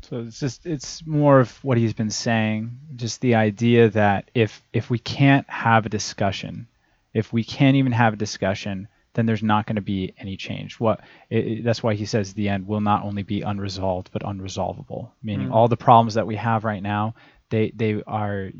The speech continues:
Speaker 1: we're stopping them from ever having the ability to be dissolved. But, um, he's also saying that he believes the way that we should approach transgenderism is from a mental health,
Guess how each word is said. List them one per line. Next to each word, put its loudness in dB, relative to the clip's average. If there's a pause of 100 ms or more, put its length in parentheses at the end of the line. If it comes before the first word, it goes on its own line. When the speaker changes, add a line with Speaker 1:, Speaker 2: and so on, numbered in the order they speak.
Speaker 1:
we're -6
stopping 2
them -6
from -10
ever -4
having -8
the -8
ability -6
to -10
be -10
dissolved. -10 (520)
But, 8 (140)
um, -2 (400)
he's 0
also 4
saying 0
that -2
he -2
believes -4
the -4
way 4
that -2
we -6
should -10
approach -6
transgenderism -8 (100)
is 0
from -6
a -6
mental -6
health, -6